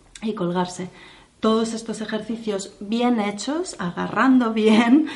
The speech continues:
los, eh, soportes, son algo que nos ayuda a desarrollar la fuerza de agarre. O también, mm, esa otra vuelta, puede ser que esos ejercicios son los que más eficientemente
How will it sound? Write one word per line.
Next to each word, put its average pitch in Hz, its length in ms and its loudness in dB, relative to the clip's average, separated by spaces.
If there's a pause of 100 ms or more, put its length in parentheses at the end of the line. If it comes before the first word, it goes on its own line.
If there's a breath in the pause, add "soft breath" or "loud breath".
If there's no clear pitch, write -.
(140 loud breath)
los, 208 600 -4
eh, 190 340 -2
soportes, 208 800 -2
son 208 320 -2
algo 220 320 2
que 254 100 -6
nos 190 220 -8
ayuda 208 520 -2
a 196 120 -4
desarrollar 185 760 -4 (520 loud breath)
la 185 120 -4
fuerza 180 320 -6
de 175 80 -4
agarre. 165 400 -8 (380 soft breath)
O 226 180 2
también, 240 640 2 (480)
mm, 196 520 -6
esa 214 480 0
otra 208 380 0
vuelta, 214 500 -2 (320 loud breath)
puede 247 280 2
ser 247 320 2
que 220 140 -2
esos 226 300 -6
ejercicios 220 720 -6
son 226 260 -2
los 202 160 -6
que 196 100 -6
más 214 580 -2
eficientemente 214 1120 -2